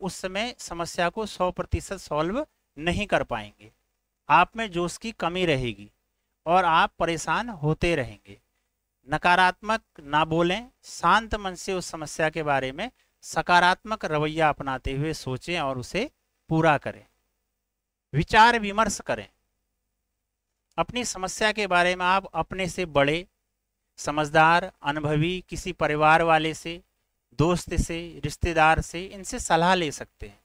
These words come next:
पर याद रखें, जो लास्ट डिसीजन है, जो अंतिम निर्णय है, वो फिर आप ही करेंगे।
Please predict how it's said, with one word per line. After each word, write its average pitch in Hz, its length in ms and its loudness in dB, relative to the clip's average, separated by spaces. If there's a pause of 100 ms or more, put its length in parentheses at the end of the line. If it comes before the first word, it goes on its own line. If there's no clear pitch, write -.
(400)
पर 190 120 2
याद 180 300 4
रखें, 208 460 -2 (380)
जो 190 240 -2
लास्ट 175 380 2
डिसीजन 190 460 -2
है, 202 260 -4 (400)
जो 165 100 -4
अंतिम 160 340 0
निर्णय 185 380 0
है, 185 220 -2
वो 220 160 -6
फिर 233 320 -4
आप 147 280 4
ही 135 180 6
करेंगे। - 500 -8